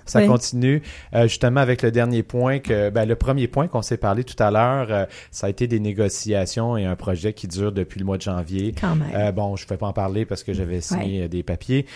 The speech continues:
Speaker 1: Euh, mais, euh, ça m'a, ça a pris beaucoup, beaucoup de mon temps durant les derniers mois. Euh, et là, ben, ben, c'est fait. Fait qu'on, on, on recommence à, à, à mettre plus de temps sur le film. Et non, euh, on continue, euh, on va d-, redoubler d'efforts, euh, pour, euh, terminer, euh,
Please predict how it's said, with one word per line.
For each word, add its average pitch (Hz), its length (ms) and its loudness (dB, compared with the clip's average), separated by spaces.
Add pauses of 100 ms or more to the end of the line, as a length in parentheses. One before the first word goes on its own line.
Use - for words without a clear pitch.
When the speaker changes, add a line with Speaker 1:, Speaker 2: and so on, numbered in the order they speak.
(220)
Speaker 1:
Euh, 101 600 4
mais, 101 600 0
euh, 104 120 4
ça 104 160 0
m'a, 101 140 -2
ça 113 100 -4
a 101 40 -2
pris - 140 -6
beaucoup, 110 280 -6
beaucoup 107 200 -6
de 117 60 0
mon 101 140 -2
temps 107 140 -4
durant 101 220 -4
les 98 120 -2
derniers 95 280 -2
mois. 101 460 -2
Euh, 90 520 -2
et 98 120 -2
là, 98 100 0
ben, 87 180 -4
ben, 87 100 -6
c'est - 160 -6
fait. 113 220 0
Fait 98 140 -2
qu'on, 95 120 -6
on, 92 520 -4
on 92 40 -4
recommence 98 600 -2
à, 87 220 -2 (400)
à, 92 160 -2
à 92 100 -2
mettre 101 200 -4
plus 110 200 0
de 101 120 2
temps 107 200 -2
sur 101 240 -2
le 98 100 0
film. 117 280 0
Et 104 60 0
non, 123 340 4
euh, 98 180 2
on 98 200 0
continue, 113 580 0
euh, 98 120 0
on 92 60 -2
va 101 160 -2
d-, 95 160 -10
redoubler 113 460 0
d'efforts, 107 560 0
euh, 90 100 2
pour, 92 380 -4
euh, 87 80 -2
terminer, 95 640 -2
euh, 87 100 0